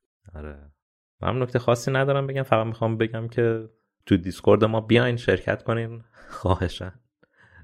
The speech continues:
اونجا خیلی جالبه، تفاوت داره با لایو یوتیوب. حالا می‌دونم لایو یوتیوب برای اکثریت جالب تره،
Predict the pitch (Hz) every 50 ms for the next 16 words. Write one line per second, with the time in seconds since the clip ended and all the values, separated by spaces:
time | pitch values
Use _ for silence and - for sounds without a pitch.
0 | - - - 85 82 - 95 - 104 107 113 113 - 107 98 104 107 104 101 104
1 | 104 95 92 - - - 104 107 - 113 110 110 117 113 110 95 92 87 90 85
2 | 87 87 85 82 80 85 82 82 - - 87 90 90 95 98 104 104 95 85 85
3 | 85 85 85 85 87 85 85 - - 87 87 85 73 - 90 87 - - - 92
4 | 87 90 90 92 _ _ - - 101 92 95 92 92 - - - 98 98 98 101
5 | 107 110 113